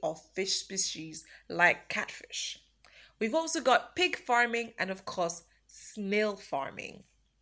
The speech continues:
To get started, here are some things we put into consideration. Number one, you need to get a farming niche,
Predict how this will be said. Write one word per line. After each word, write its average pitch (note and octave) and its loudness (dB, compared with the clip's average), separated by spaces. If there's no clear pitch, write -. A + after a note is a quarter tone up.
To E4+ 2
get C5+ 6
started, F3+ 2
here C4 2
are D4+ 0
some D4+ 2
things G#3 0
we G#3 -4
put - -8
into G#3+ -6
consideration. - 0
Number F#3+ 0
one, A#3 4
you G3+ -4
need C#4 0
to D#4 0
get F#3+ 4
a F3+ -4
farming F3 -2
niche, - -4